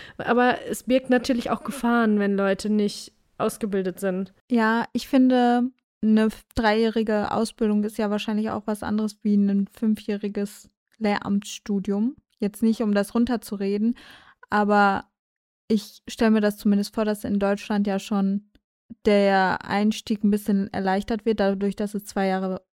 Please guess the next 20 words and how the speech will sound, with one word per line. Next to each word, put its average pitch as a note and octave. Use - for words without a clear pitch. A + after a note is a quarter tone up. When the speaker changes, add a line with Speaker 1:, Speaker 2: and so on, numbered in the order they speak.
Speaker 2:
weniger G3
sind, A3
die A#3
man A3
lernen A3
muss. B3+
Aber G#3+
selbst G#3
in G3+
Deutschland G3
haben F#3
wir F#3
ja F#3
Fachkräftemangel, G3
gerade G3+
bei G3
Erzieher A3
und G3+
Erzieherinnen. G#3
Und G#3